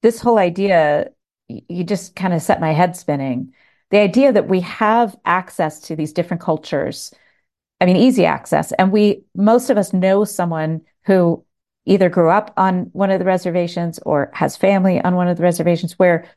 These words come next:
we even have access to a person that could take us there so we don't feel quite so out of place, so that we can be open to learn and curious to learn, 'cause I think you need that comfort in order to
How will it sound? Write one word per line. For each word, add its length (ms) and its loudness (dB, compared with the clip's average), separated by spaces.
we 180 6
even 180 4
have 260 2
access 360 0
to 100 -2
a 40 -2
person 440 0
that 160 -2
could 280 0
take 280 0
us 200 0
there 180 2
so 160 -4
we 100 0
don't 300 0
feel 140 0
quite 400 -2
so 340 2
out 160 2
of 100 0
place, 380 0
so 180 2
that 180 0
we 140 0
can 500 2
be 220 2
open 380 0
to 120 -6
learn 280 -2
and 100 -4
curious 440 0
to 120 -4
learn, 180 0
'cause 120 -4
I 80 4
think 240 0
you 40 4
need 220 4
that 220 -2
comfort 400 0
in 100 2
order 240 2
to 320 0